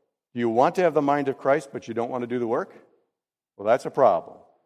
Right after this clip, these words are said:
because there is some work that you need to do. And how do we know that? Because he gives us commands. So,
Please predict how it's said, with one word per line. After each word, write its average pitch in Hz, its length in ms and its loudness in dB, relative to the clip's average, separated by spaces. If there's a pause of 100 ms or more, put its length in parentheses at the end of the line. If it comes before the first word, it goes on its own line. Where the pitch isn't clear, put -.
(680)
because 123 200 -4
there 143 160 4
is 185 120 2
some 147 180 -2
work 143 360 0
that 110 180 -4
you 110 160 -6
need 113 260 -6
to 107 100 -14
do. 92 320 -6 (920)
And 107 120 -4
how 135 140 6
do 175 60 -2
we 160 120 0
know 147 180 0
that? 208 220 -4
Because 131 520 2
he 165 140 -8
gives 120 260 -2
us 131 120 -6
commands. 165 580 -6 (1500)
So, 143 420 6